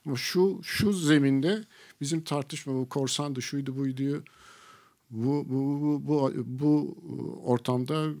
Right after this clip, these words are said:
konuşmak bana tuhaf geliyor. Gene baştaki söylediğim rezervimi tutuyorum. Yani evet, emeğin, e, e, insanların emeğinin sö-, başkaları tarafından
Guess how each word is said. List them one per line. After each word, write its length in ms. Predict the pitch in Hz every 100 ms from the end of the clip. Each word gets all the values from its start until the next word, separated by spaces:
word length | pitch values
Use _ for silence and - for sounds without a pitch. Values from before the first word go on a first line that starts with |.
| -
konuşmak 520 | - 131 123 143 135 135
bana 160 | 127
tuhaf 340 | 123 127 120 -
geliyor. 280 | 98 90 98 - _ _ _ _ _ _ _ _ - _ -
Gene 300 | 123 151 147 - -
baştaki 500 | 127 - 139 131 160
söylediğim 640 | - 131 123 131 135 139 -
rezervimi 600 | 127 117 123 120 143 151
tutuyorum. 540 | - 139 107 92 107
Yani 280 | 113 107 110 - - _ _ _ -
evet, 300 | 139 117 110 - -
emeğin, 520 | 123 123 123 135 135 - _ _ 120
e, 60 | 113
e, 180 | 110 110 113 120 - - _ - - - - - 156 - _ 135
insanların 420 | 120 127 123 147
emeğinin 360 | 120 113 123
sö-, 600 | 170 - 127 127 113 110
başkaları 400 | 120 123 123 117
tarafından 600 | - 104 - 113 143 156